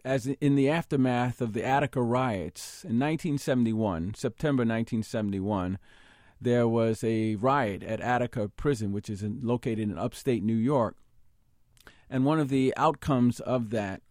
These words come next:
was the call for more rehabilitative programs in the prisons in New York State. And as a result of that, Mercy College, beginning in nineteen seventy-three,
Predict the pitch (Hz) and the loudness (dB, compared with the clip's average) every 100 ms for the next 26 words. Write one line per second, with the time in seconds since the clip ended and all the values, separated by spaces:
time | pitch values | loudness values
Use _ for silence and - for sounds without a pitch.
0 | _ - - - 117 123 113 117 - - | _ -20 -20 -8 0 0 0 -2 -6 0
1 | 151 147 139 - 139 127 120 117 113 117 | 4 6 4 0 -2 2 4 4 2 2
2 | 135 131 135 139 127 123 117 131 110 - | 2 4 4 2 2 0 0 -2 -2 -2
3 | 139 127 117 107 107 - 120 123 - 147 | -2 0 0 0 -2 -2 0 0 2 0
4 | 123 107 104 101 107 113 110 104 - - | 0 0 -2 -2 0 0 0 -2 -6 -2
5 | 147 120 - - _ _ _ _ _ _ | 0 0 -4 -20 _ _ _ _ _ _
6 | _ _ - 120 123 123 123 123 123 113 | _ _ -8 -4 0 2 2 2 0 -4
7 | 131 113 127 120 165 175 135 107 110 101 | -4 0 0 2 2 2 -2 0 -2 0
8 | 113 139 156 143 120 143 127 110 107 101 | 2 4 2 -2 -4 0 0 0 -2 -6
9 | - - 127 139 139 131 120 127 127 - | -14 -6 -4 0 2 2 2 0 -2 0
10 | 120 - 131 117 104 98 - 147 127 98 | -2 0 0 0 0 -4 -8 -2 0 -2
11 | 101 | -4